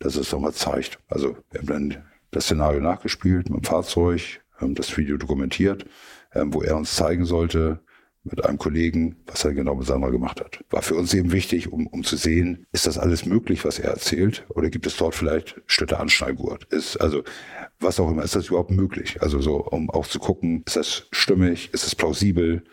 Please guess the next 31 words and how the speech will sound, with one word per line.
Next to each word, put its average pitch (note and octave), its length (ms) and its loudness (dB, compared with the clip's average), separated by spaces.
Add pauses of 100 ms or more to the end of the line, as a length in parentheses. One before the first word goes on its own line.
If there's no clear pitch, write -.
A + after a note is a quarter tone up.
(340)
Na, A2+ 400 -2
und - 400 -4
ja, - 180 -2 (200)
und, D2+ 200 -4
und F2 280 -2
der D#2+ 80 0
Täter F#2 260 2
wird F2 140 0
eben E2 160 2
auch F2 160 2
nochmal E2 420 2
in, D#2+ 160 -2
in D#2 140 -2
diese D2+ 180 0
Situation E2 520 2
versetzt. F2 540 0 (420)
Es - 120 -2
kommt F2 200 0
plötzlich F2 240 2
auch D#2 80 2
Erinnerungen F2 400 4
hoch. E2+ 240 2
Also C#2+ 180 0 (480)
zum D2 140 -4
Beispiel D#2 340 0
hat D2 60 0
er D2+ 80 2
auch D#2+ 80 0
in E2 80 0
dem D#2+ 120 -2
Auto F2+ 440 2